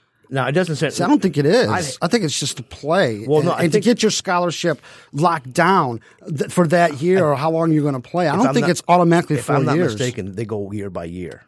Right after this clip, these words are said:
Speaker 2: Yeah,
Speaker 1: That, that's
Speaker 2: it's
Speaker 1: what
Speaker 2: not
Speaker 1: it
Speaker 2: for
Speaker 1: is.
Speaker 2: four years.
Speaker 1: And
Speaker 2: That's
Speaker 1: th-,
Speaker 2: my point.
Speaker 1: and that's what makes it tough for the kid, because the kid just jumps to the conclusion, "I got a four-year ride at whatever, University of Michigan." That's not really true. It's a four-year ride if you produce,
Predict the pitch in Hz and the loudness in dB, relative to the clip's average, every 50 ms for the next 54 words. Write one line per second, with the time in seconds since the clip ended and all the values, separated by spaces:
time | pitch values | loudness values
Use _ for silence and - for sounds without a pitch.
0 | _ _ - 175 262 320 285 202 123 123 139 160 - 113 180 185 175 175 175 160 | _ _ -4 0 0 0 0 0 -2 -2 -2 -2 0 2 2 2 2 2 0 -2
1 | 180 156 - - 180 170 170 170 165 175 247 302 339 311 185 175 123 120 - - | -4 -4 0 2 4 4 4 4 4 2 0 0 -2 -2 -2 -4 -2 -2 -2 0
2 | - 160 160 151 - 247 269 262 123 95 135 131 127 - 113 113 120 117 - - | 0 0 0 2 2 0 2 2 2 2 0 0 -2 -2 -2 0 0 0 0 -4
3 | 110 - - 120 104 - - 98 87 87 - - 107 82 71 62 - - - 95 | -8 -4 -2 -2 -2 0 -2 -4 -4 -4 -4 -2 -2 -2 -2 -4 -8 -8 -6 -2
4 | - 110 95 98 101 - - 139 117 107 101 - _ _ _ _ _ - - - | -2 0 0 -2 -2 2 2 4 4 2 0 -4 _ _ _ _ _ -20 -20 -20
5 | _ _ _ - 101 104 - 131 117 101 - 143 127 117 - 117 110 107 - 104 | _ _ _ -20 -12 -6 -4 -4 -2 0 2 0 0 0 0 -2 -4 -2 -4 -4
6 | - - 117 113 95 104 107 107 101 104 95 - - - 123 110 107 104 107 101 | -2 0 0 0 0 -2 -4 -4 -4 -4 -6 -6 -6 -4 -2 0 0 0 -2 -4
7 | 98 98 107 107 104 101 98 95 - - 98 101 101 98 90 92 85 95 104 101 | -4 -2 0 0 2 2 0 0 -2 -6 -6 -6 -6 -6 -8 -8 -8 -6 -6 -6
8 | 95 98 104 95 - - 95 101 113 117 - - 85 92 95 95 - - - - | -4 -2 -4 -4 -4 -4 -2 0 0 0 -2 -4 -4 -4 -4 -4 -6 -12 -12 -6
9 | - 139 131 147 123 113 104 98 92 - - 151 131 90 - - 90 - - 135 | -2 0 0 2 0 0 0 -2 -4 -2 0 0 0 0 0 -6 -8 -4 0 0
10 | 120 117 107 107 104 110 120 113 104 101 98 - - 135 120 - - 113 123 117 | 0 2 0 -2 -2 0 2 2 2 0 0 -2 -2 -2 -2 -2 -2 0 0 0
11 | - - 113 95 95 98 123 113 - - - - | 0 0 0 2 2 4 2 2 0 -2 -8 -18